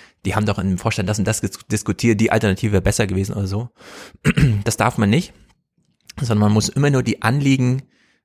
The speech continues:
äh, derjenigen, die man vertritt, der Mitarbeiter, die also dem Management ausgeliefert sind. Aber man darf und man muss, bei der I G Metall weiß ich's, da legen die auch Wert drauf in der Ausbildung ihrer, äh, äh, Mitarbeiter da,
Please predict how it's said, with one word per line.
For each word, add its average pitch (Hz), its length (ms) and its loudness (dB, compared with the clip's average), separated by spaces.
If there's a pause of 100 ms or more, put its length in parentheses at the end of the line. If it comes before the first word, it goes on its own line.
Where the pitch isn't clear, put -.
(100)
äh, 98 460 0
derjenigen, 101 880 -2
die 98 100 0
man 95 140 0
vertritt, - 560 -4
der - 100 -4
Mitarbeiter, 98 680 0
die 101 220 -2
also 95 220 -4
dem 95 440 -4
Management 101 460 2
ausgeliefert 98 560 -2
sind. 135 380 -6 (500)
Aber 110 400 0 (200)
man 95 200 0
darf 107 400 0
und 175 220 2
man 107 140 4
muss, 139 320 2
bei - 140 -2
der - 100 2
I - 40 0
G 117 60 0
Metall 113 320 0
weiß - 240 0
ich's, - 260 -4
da 104 120 0
legen 101 220 0
die 95 100 2
auch - 140 -2
Wert 101 180 0
drauf 113 140 2
in 92 80 0
der - 80 0
Ausbildung 104 400 2
ihrer, 101 340 0 (540)
äh, 95 420 0 (420)
äh, 98 220 -2
Mitarbeiter 101 440 0
da, 101 260 2